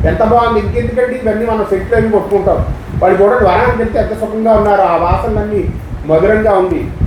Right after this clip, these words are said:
గోపి వృక్షములలో నల్ల సుగంధ పాల చెట్లలో నల్లని తుమ్మిదలు ఆడుచుండా కృష్ణ క్రీడను అనుసరించినట్లుగా ఉందట. వివిధ వృక్షములు,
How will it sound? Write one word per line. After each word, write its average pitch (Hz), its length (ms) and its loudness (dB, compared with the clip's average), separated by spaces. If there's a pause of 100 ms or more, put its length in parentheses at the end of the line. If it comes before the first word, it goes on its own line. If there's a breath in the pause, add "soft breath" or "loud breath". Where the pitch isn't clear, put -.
(600)
గోపి 254 280 2
వృక్షములలో 247 720 2
నల్ల 196 400 0
సుగంధ 254 280 -2 (640)
పాల 226 400 2
చెట్లలో 254 360 2
నల్లని 214 420 0
తుమ్మిదలు 262 340 0
ఆడుచుండా 226 600 2
కృష్ణ - 400 -4
క్రీడను 254 460 4
అనుసరించినట్లుగా 220 720 -2
ఉందట. 196 280 0 (680)
వివిధ 226 220 -2
వృక్షములు, 247 580 2